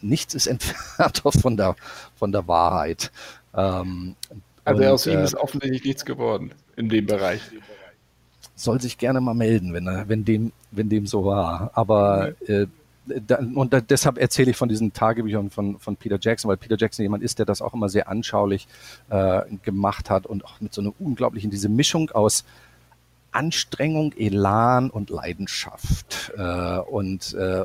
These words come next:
Speaker 1: und wenn man diese Kombination hat, ähm, und das war auch die Kollaboration, die wir, die wir mit Roland, ähm, bei den Projekten hatten, äh, die das die das dann auch zu, zu schönen Erinnerungen, äh, macht und hoffentlich auch zu,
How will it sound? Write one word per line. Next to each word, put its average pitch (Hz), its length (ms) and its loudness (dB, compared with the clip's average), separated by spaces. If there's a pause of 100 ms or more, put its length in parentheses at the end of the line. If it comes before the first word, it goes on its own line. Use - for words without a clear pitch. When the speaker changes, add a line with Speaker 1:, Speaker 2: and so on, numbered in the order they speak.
Speaker 1:
und 92 340 -8
wenn 101 140 -2
man 101 100 -2
diese 123 240 0
Kombination 104 880 0
hat, 92 320 -4
ähm, 90 540 -4 (400)
und 92 140 -8
das 101 140 -2
war - 100 2
auch 107 120 -2
die 98 160 -6 (160)
Kollaboration, 98 800 0
die 98 140 0
wir, 92 100 0 (100)
die 95 240 -6
wir 92 80 -4
mit 87 220 -8
Roland, 95 440 0 (420)
ähm, 90 680 0 (440)
bei 90 80 -8
den 87 160 -6
Projekten 90 640 -8
hatten, 87 400 -8 (340)
äh, 90 280 0 (420)
die 95 60 -6
das - 260 0 (360)
die 107 80 -2
das 107 140 2
dann 107 120 2
auch 101 120 -2
zu, 101 240 0 (120)
zu 110 160 -4
schönen 101 280 2
Erinnerungen, 92 540 -4 (360)
äh, 85 340 -2
macht 95 360 0
und 95 140 -8
hoffentlich 92 360 -6
auch 98 100 -8
zu, 90 300 -6